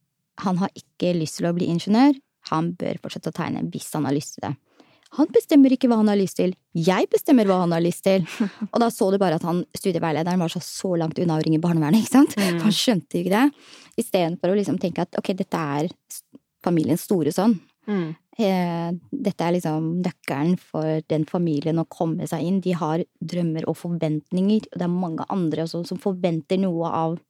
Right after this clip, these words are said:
Speaker 1: denne gutten, da. Så blir det, ikke sant? Skjønner du hva jeg mener? Så det
Speaker 2: Mm.
Speaker 1: blir litt sånn rart, da. Så det er liksom, der ser du hvor annerledes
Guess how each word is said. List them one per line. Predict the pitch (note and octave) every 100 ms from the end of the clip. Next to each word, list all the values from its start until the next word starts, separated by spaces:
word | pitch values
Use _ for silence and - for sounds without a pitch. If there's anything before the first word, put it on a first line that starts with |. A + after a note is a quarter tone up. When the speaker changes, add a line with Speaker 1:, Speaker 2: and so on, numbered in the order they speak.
| _ _ -
Speaker 1:
denne | G3+ F3+
gutten, | F#3 - A#3+
da. | G#3 - _ _ - - -
Så | - G#3
blir | G3+ F3
det, | F3
ikke | G#3 B3+
sant? | A#3
Skjønner | A3+
du |
hva | G3+
jeg | G3
mener? | D#4+
Så | - A#3
det | A3
Speaker 2:
Mm. | F#3+
Speaker 1:
blir | F#3+
litt | B3
sånn | F3 E3
rart, | D#3 C#3+ - -
da. | - - - -
Så |
det | A3
er | G3+ G#3+
liksom, | F#3+ F#3+
der | G3 F#3+
ser | - C3 D#3
du | F3
hvor | F3 E3+ F3 _ -
annerledes | F#3+ F3+ E3+ C#3+ - -